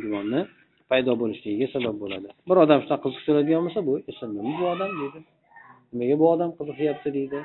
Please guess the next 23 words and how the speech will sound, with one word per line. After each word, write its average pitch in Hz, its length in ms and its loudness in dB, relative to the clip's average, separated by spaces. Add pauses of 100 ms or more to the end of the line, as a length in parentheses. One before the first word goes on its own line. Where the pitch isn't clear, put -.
(540)
Ha, 151 200 -6 (100)
yoki 135 240 -6
"Nimaga 139 340 4
bu 165 120 2
odam 156 200 2
bunaqa 151 220 2
qilyapti?" 147 420 0
deb 180 160 -2
darrov 147 260 4
boshqalarni 131 580 -2 (580)
yomon 139 320 2
gumonga 131 480 2 (400)
keltirib 143 400 4
qo'yadi. 107 340 -2
Shuning 175 240 8
uchun 208 180 6
inson 185 360 6 (280)
keragi 185 440 10
yo'q 240 280 6
bo'lgan 175 440 6
narsaga 139 440 2
qiziqmaslik 107 640 -12
kerak. - 260 -14